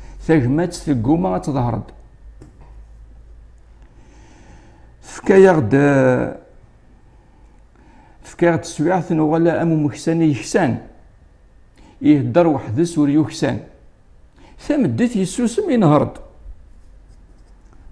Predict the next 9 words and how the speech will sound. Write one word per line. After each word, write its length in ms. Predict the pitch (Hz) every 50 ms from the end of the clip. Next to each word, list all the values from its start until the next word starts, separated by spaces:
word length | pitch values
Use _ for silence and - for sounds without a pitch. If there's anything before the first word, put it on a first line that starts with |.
| - - -
سي 220 | - - 214 233
بون. 240 | 220 202 220 165 110 - - - - - - - - - - -
لاني 240 | 131 151 165 175 170
فوك 200 | 147 165 160 -
لامان. 320 | 165 170 165 156 135 - - - - - - - _ - _ _ - - - - _ _ - - - - - - - - - - - - - - _ - - -
فوك 300 | - - 214 - - 226
الهضور، 480 | 202 196 185 143 131 143 202 220 233
فوك 260 | - - 226 220 -
نيمثمان. 600 | 220 208 202 196 190 170 - - 196 214 240 262